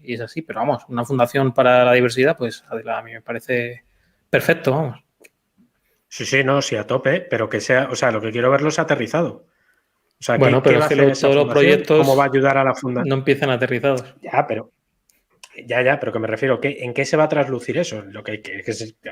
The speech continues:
Speaker 2: que a mí, oye, me parece genial y es verdad que a la Fórmula uno le hace falta un poquito más de diversidad, pero ¿qué es eso? ¿Qué, qué significa? ¿No?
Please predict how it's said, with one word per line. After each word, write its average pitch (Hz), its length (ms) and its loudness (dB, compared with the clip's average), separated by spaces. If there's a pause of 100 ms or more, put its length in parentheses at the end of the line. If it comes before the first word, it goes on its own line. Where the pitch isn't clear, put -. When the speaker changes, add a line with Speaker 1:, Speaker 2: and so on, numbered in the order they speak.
(200)
Speaker 2:
que 117 80 -6
a 104 40 -8
mí, 104 120 -6
oye, 123 220 2
me 110 140 -2
parece 127 420 0 (220)
genial 139 600 0
y 123 100 0
es 117 100 2
verdad 123 280 2
que 143 80 -2
a - 20 2
la 117 80 0
Fórmula 117 340 -4
uno 139 160 -2
le 143 80 -2
hace 127 160 -6
falta 156 460 -4 (260)
un 147 140 -4
poquito 156 340 2
más 147 140 2
de 131 80 0
diversidad, 120 600 -4
pero 104 300 -10 (840)
¿qué 131 120 -2
es - 140 -6
eso? - 260 -10 (800)
¿Qué, 131 340 -12
qué 139 100 -6
significa? 139 640 -10 (760)
¿No? 127 120 -16